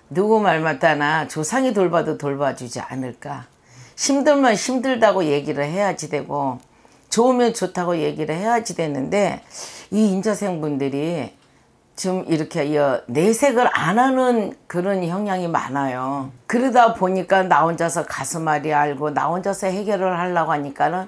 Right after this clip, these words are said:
세상에 독불장군은 없거든. 해결을 혼자서는 안 되는 거거든. 그러니까 이제 힘든 거는 힘들다, 아프면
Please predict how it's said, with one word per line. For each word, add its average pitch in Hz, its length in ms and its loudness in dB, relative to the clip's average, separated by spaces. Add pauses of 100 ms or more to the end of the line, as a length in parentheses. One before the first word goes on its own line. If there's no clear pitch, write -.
세상에 226 500 2
독불장군은 185 640 -2
없거든. 131 440 -6 (260)
해결을 233 320 -6
혼자서는 233 440 -4
안 147 200 -6
되는 175 260 -4
거거든. 107 420 -10 (1400)
그러니까 175 360 2
이제 160 260 0
힘든 233 400 -2
거는 190 240 0
힘들다, 165 800 2
아프면 190 500 -2